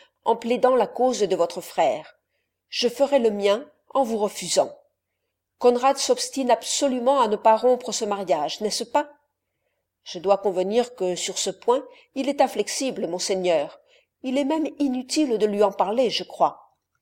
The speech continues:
Eh bien, si je cédais quand il résiste, toute la noblesse d'Allemagne, solidaire des actes de l'un des siens,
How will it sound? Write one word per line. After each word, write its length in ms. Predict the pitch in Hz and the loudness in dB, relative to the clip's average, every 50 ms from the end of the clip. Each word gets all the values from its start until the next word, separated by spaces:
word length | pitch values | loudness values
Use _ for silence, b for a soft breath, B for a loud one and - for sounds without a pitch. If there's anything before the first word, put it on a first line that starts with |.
| _ _ _ _ _ _ _ _ _ _ _ _ _ - | _ _ _ _ _ _ _ _ _ _ _ _ _ -6
Eh 80 | 277 | -6
bien, 280 | 214 175 185 170 147 - - - _ _ _ _ | -2 2 2 2 2 0 -8 -20 _ _ _ _
si 280 | - - - 269 262 | -8 -6 -4 -2 -2
je 100 | 233 262 | -2 -2
cédais 400 | 254 - - 302 285 226 285 269 | -2 0 0 0 2 2 2 0
quand 200 | 277 208 185 - | 0 -2 -4 -2
il 100 | 190 190 | -4 -4
résiste, 600 | 180 196 196 190 - 277 302 320 - - - - 180 - b b b b b _ _ _ | -2 -2 -2 -2 -2 -2 -4 -4 -4 -6 -4 -4 -6 -6 b b b b b _ _ _
toute 220 | - 349 349 349 | -6 -6 -2 0
la 180 | 285 226 208 202 | 2 4 4 4
noblesse 460 | 196 202 190 202 214 220 214 - - | 2 0 2 2 2 2 2 -2 -2
d'Allemagne, 720 | 165 180 175 170 165 170 180 196 247 269 269 247 208 170 b b b b b | 0 0 2 2 0 2 2 0 0 0 -4 -6 -6 -8 b b b b b
solidaire 720 | _ - - - 294 285 247 233 185 254 262 269 254 214 185 | _ -6 0 0 0 0 0 6 6 6 6 8 4 2 0
des 260 | 160 185 185 170 190 | 2 2 0 4 4
actes 280 | 233 233 233 226 - 196 | 4 4 4 0 -4 -6
de 140 | 151 165 175 | -4 -2 2
l'un 200 | 175 208 226 226 | 4 4 4 4
des 100 | 190 180 | 0 -4
siens, 380 | - - - - 233 247 294 | -4 -4 -4 -2 -2 -2 -2